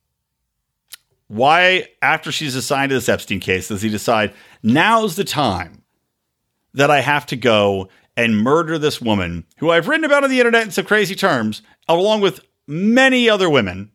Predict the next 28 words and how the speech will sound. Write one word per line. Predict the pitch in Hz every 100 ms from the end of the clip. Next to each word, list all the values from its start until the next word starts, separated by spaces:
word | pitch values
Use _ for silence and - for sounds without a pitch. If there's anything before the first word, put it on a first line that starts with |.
| _ _ -
right? | 151 175 - _ _ _ _ _ _ _ _ -
As | 135 180 180 143
well | 185 233
as | 202
his | 202 135
mother, | 139 196 156 120
apparently, | - 117 101 101 92 110 _ _ _ - -
uh, | 131 135 151
and, |
uh, | 156
as | 156 156 131
well | 202
as | 160
tying | - 190 190
things | 180 165
into | 160 156
Russian | 117 104 170 226 185 143
mafia | 139 202 196 151
prostitute, | 117 - 240 - 196 - 196 160
I, | 156 139 131
I |
don't | 95
know, | 90
just | 110 120 -
i-, |
in-, | 139 - 139 131 123
insane | 147 131 - 185 156 131 104
ramblings. | 104 98 90 82 87